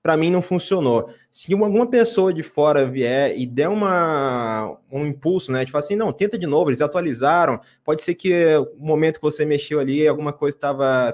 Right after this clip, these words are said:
tava errado e tal, e não foi tão bom a sua experiência." Acho que só nesse caso que a pessoa se esforça pra dar uma segunda chance, mas na maioria das vezes, as pessoas dão apenas uma chance a um produto. Então,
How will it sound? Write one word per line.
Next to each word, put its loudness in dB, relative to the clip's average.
tava -8
errado -2
e -16
tal, 2
e -2
não -2
foi -2
tão -4
bom 0
a -4
sua -4
experiência." -4
Acho -2
que -6
só -2
nesse -2
caso 2
que 0
a -2
pessoa -2
se -10
esforça 0
pra -2
dar 0
uma -2
segunda -4
chance, -6
mas -2
na 2
maioria 6
das 4
vezes, 2
as -12
pessoas -2
dão 0
apenas 0
uma 0
chance -4
a -2
um -6
produto. -6
Então, -6